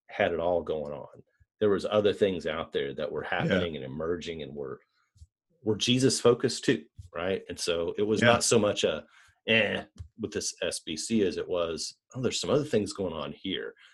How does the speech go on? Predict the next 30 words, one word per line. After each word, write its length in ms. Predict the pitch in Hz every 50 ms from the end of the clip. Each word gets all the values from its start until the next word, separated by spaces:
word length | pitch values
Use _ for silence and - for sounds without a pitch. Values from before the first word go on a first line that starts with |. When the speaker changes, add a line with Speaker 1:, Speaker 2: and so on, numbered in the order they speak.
| _ _ _ -
Speaker 1:
and 100 | - 69
I 20 |
like 280 | 73 82 87 85 - - - -
this." 460 | - 50 - - - - - - - -
And 140 | 90 82
so 300 | - - 90 80 73 71
when 240 | 71 73 82 85 85
I 100 | 78 78
got 240 | 76 - 104 110 110
a 40 | -
call 380 | - - - 92 90 87 85
from 220 | - - - 69 -
Koinos 720 | - - 107 104 101 95 80 76 76 76 - - - -
Community 340 | - 101 95 90 87 85 80
Church 540 | 76 - - 69 71 73 - - - - - _
back 160 | - 78 73 73
a 160 | _ _ -
few 120 | - 85 78
years 280 | 76 76 85 87 95
ago, 360 | 95 82 73 71 71 71 - _ _ _ _ - - - - - - - _ _ _ _ _ _ -
I 60 | 80
had 140 | - 85 90
never 260 | 95 90 82 85 95
even 160 | 98 104 95
heard 220 | - 123 123 120
of 40 | 110
the 60 | -
Brethren 380 | 78 - 80 69 71 71 76 73
in 80 | 67 -
Christ. 540 | - - 76 - - - - - - -